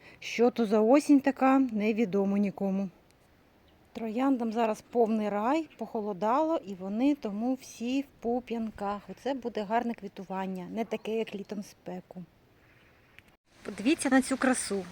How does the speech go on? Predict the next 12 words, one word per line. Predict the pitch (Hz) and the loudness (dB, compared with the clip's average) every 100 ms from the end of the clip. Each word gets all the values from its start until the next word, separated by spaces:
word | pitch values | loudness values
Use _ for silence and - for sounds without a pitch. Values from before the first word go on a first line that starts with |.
| - | -2
Це | 262 | 2
бруслина | 254 262 - 247 247 247 | 4 4 4 6 8 8
крилата. | 233 233 226 208 190 190 - 392 - - - - - - - - - - - - - - - - - - 214 | 6 2 2 4 2 6 8 8 0 -20 -20 -20 -20 -20 -20 -20 -20 -20 -18 -20 -20 -20 -20 -20 -20 -14 -8
А | |
вона | 208 226 | -2 0
зараз | 233 240 240 233 | 4 4 4 2
має | 226 233 240 | 2 4 4
такий | 226 - 247 240 | 0 -2 0 0
шикарний, | - - 254 254 247 233 226 - - - - - - - 196 | 0 4 8 10 8 8 4 -6 -16 -16 -16 -16 -16 -14 -10
а, | 202 202 | -6 -4
малиново-рожевий | 208 226 233 233 214 226 196 226 220 | 0 2 4 4 4 2 2 2 2
якийсь | 220 214 | 0 -4